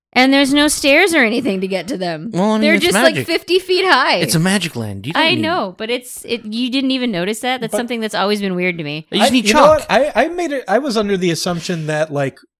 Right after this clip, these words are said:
Speaker 3: her pre-human form was, like, some giant.
Speaker 2: Could be.
Speaker 1: But they're
Speaker 3: And that's
Speaker 1: sitting way up there. They're little. They're little. They're not huge.
Speaker 2: Well, it's because it's hi-, the higher up, the more the prestige.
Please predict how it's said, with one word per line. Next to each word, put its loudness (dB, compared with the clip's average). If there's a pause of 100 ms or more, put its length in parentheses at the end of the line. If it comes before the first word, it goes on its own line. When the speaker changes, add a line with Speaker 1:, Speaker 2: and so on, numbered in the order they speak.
(160)
Speaker 3:
her 0 (1000)
pre-human -4
form -12 (400)
was, -4
like, -6
some -10
giant. -12 (680)
Speaker 2:
Could -2
be. -6 (720)
Speaker 1:
But -4
they're 0
Speaker 3:
And -2
that's 0 (140)
Speaker 1:
sitting -6
way -4
up -4
there. -4
They're -6
little. -8
They're -2
little. -2
They're 0
not -2
huge. -6 (360)
Speaker 2:
Well, 2
it's -2
because -4
it's -6 (120)
hi-, -10 (200)
the -10
higher -2
up, -6
the -12
more -6
the -10
prestige. -6